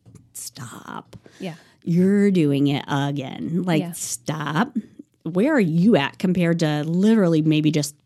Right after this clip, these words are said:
Speaker 1: six months ago?
Speaker 2: Yeah.
Speaker 1: And where do you wanna be in six months? You know,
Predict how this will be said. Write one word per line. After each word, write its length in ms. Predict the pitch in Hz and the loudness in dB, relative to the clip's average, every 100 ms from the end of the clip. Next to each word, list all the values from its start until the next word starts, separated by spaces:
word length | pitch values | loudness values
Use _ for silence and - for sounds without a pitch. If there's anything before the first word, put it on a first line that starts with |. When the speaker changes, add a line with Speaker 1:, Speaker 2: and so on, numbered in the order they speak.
| - | -10
Speaker 1:
six 400 | - 196 190 - | -6 -6 -6 -6
months 300 | 143 185 156 | -4 -4 -6
ago? 380 | - - - - _ - | -8 -12 -14 -16 _ -12
Speaker 2:
Yeah. 180 | 196 175 - - - _ _ _ - | -12 -12 -18 -20 -20 _ _ _ 0
Speaker 1:
And 320 | 208 196 165 | 2 4 4
where 260 | 185 190 185 | 4 6 4
do 100 | 185 | 4
you 120 | 180 | 4
wanna 180 | 170 147 | 4 2
be 180 | 170 180 | 2 2
in 100 | 139 | 0
six 280 | - - | -4 -6
months? 380 | 127 - - - _ _ _ _ _ _ _ _ _ _ - - | -6 -6 -10 -16 _ _ _ _ _ _ _ _ _ _ -20 -2
You 120 | 214 | 4
know, 300 | 175 160 147 | 6 6 2